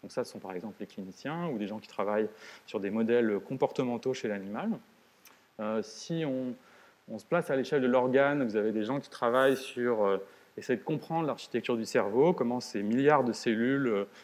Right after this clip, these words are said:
vont communiquer les unes avec les autres pour former des réseaux et comment ces réseaux fonctionnent. Donc là, on,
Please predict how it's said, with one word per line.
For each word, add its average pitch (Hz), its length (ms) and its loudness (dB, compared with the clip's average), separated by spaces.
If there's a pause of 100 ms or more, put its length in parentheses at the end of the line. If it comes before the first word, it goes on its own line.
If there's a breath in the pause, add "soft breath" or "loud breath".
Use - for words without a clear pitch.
(100 loud breath)
vont 127 200 0
communiquer 135 520 0
les 120 200 0
unes 120 100 0
avec 107 260 -4
les 104 180 -4
autres 123 320 -2
pour - 200 -8
former 113 280 -2
des 107 140 -2
réseaux 104 420 0
et 147 60 0
comment 113 200 0
ces 113 140 -4
réseaux 107 260 -2
fonctionnent. 135 480 -6
Donc 113 160 -8
là, 117 140 0
on, 110 140 -4